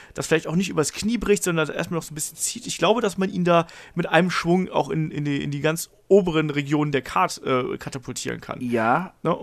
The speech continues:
Speaker 2: Äh, st-, stimme ich dir zu, aber wo, wo du bei den oberen Regionen der Card bist, m-, muss ich mal kurz einhaken. Es ist aber auch auffällig, wie sehr die W W E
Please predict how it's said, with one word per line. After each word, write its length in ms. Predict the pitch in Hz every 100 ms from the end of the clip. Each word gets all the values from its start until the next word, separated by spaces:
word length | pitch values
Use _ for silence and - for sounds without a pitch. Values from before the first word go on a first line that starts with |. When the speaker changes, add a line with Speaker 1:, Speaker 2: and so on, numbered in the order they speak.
| - _ -
Speaker 2:
Äh, 160 | 131 131 135
st-, 260 | - 147
stimme 180 | 139 190
ich 60 | 214
dir 140 | 196
zu, 280 | - 208 -
aber 220 | 131 139
wo, 240 | 156 135
wo 80 | 139
du 80 | 151
bei 120 | 143
den 120 | 139
oberen 300 | 139 160 147
Regionen 320 | 147 131 143 143
der 100 | 139
Card 300 | - 180 -
bist, 240 | 151 - -
m-, 140 | 131
muss 100 | 135
ich 60 | 139
mal 80 | 147
kurz 220 | - -
einhaken. 380 | 139 170 123 117
Es 120 | 131
ist 100 | 190
aber 220 | 165 151
auch 160 | 139 - - - - - - -
auffällig, 880 | 170 247 - 160 143 165 233 - _ _ _ _ _
wie 320 | 127 131 208 240
sehr 540 | 160 131 143 170 190
die 300 | 151 147 135
W 160 | 147 131
W 80 |
E 440 | 123 120 143 185